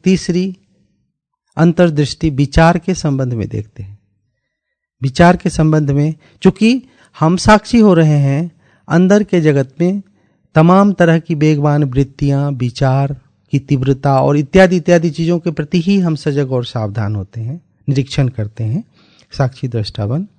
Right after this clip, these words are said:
तो विचारों के संदर्भ में आप देखेंगे कि जीवन में बहुत सारी समस्याएं, और यह विचार के परिग्रह के संबंध में है, जीवन में बहुत सारी समस्याएं हैं,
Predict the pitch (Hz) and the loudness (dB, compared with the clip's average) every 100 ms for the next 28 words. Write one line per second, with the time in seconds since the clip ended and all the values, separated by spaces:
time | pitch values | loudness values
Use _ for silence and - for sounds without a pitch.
0 | _ _ _ _ _ _ _ _ - 180 | _ _ _ _ _ _ _ _ -4 -2
1 | 160 160 196 220 233 220 196 180 180 165 | 0 2 2 2 0 -2 0 2 2 2
2 | 180 165 143 156 - 151 143 160 151 _ | 0 0 0 -2 -2 -4 -2 -6 -8 _
3 | _ - 175 170 165 - _ _ _ _ | _ -4 0 2 0 -10 _ _ _ _
4 | _ _ 123 127 208 208 226 202 185 160 | _ _ -8 2 4 4 4 4 2 0
5 | 143 185 254 - 143 147 - 135 127 - | -2 0 0 0 -2 -4 -4 -4 -4 -8
6 | 82 104 - _ _ _ _ _ _ _ | -10 -12 -18 _ _ _ _ _ _ _
7 | _ _ _ _ _ _ _ _ _ _ | _ _ _ _ _ _ _ _ _ _
8 | _ _ - 170 180 175 160 147 170 165 | _ _ 4 6 6 4 2 2 2 2
9 | 170 - 156 156 175 165 143 - 131 127 | -2 0 0 2 0 0 -4 -4 -4 -2
10 | 120 110 113 139 - _ _ _ - - | -4 -6 -6 -6 -8 _ _ _ -20 -20
11 | _ - 127 185 208 214 214 175 156 165 | _ -6 0 2 4 2 0 -2 -2 -2
12 | 202 226 - 165 165 - 147 139 - 123 | -2 -2 -2 -2 -2 -2 -2 -4 -4 -6
13 | 117 113 113 107 | -6 -8 -10 -14